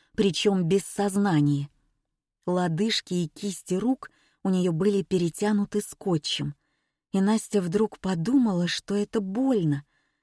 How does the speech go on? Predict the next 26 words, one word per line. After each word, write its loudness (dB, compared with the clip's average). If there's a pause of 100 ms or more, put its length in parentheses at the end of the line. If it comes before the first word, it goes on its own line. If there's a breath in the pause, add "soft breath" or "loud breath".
(120)
Липкие 0
полосы -2 (280)
наверняка 2
врезаются 0
в -4
нежную 0
кожу. -4 (600)
Останутся -4
синяки, -4 (520)
и 4
это 0
только -2
в -2
лучшем 0
случае. -4 (800)
Толик -2
толкнул 0
ее 0
в -10
спину -2 (360)
так, -4
что 0
она 2
упала 0
на 0
колени -2